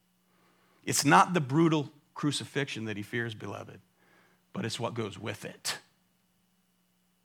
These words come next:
It's what goes with it. Jesus didn't die as a martyr on the cross.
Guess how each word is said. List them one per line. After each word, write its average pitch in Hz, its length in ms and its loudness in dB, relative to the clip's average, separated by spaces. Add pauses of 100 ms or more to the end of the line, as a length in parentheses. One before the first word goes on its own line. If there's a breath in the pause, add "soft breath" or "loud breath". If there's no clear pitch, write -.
(120)
It's 107 140 -10
what 101 160 -6
goes - 220 -12
with - 220 -12
it. - 120 -16 (1800)
Jesus 185 300 2
didn't 143 280 -2
die 117 540 4 (100)
as 98 140 -10
a 92 40 -10
martyr 110 760 -6 (400)
on 98 140 -8
the - 80 -16
cross. - 840 -6